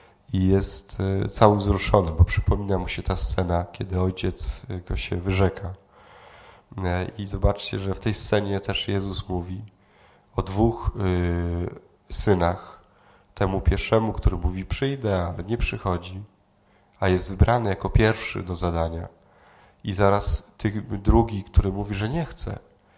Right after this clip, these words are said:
ale przychodzi. I mówi Jezus do starszych, e, ludu i arcykapłanów, że przyjdą, e, prostytutki, nierządnice i przyjdą celnicy i będą bliżej Królestwa Niebieskiego niż wy. Bo są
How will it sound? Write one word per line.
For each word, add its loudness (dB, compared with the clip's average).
ale 0
przychodzi. -4
I -4
mówi 0
Jezus 0
do 2
starszych, 0
e, 6
ludu 6
i 2
arcykapłanów, 4
że 2
przyjdą, 6
e, 4
prostytutki, 6
nierządnice -2
i -18
przyjdą -2
celnicy -2
i -4
będą 8
bliżej 2
Królestwa 0
Niebieskiego -6
niż -6
wy. -6
Bo 12
są 6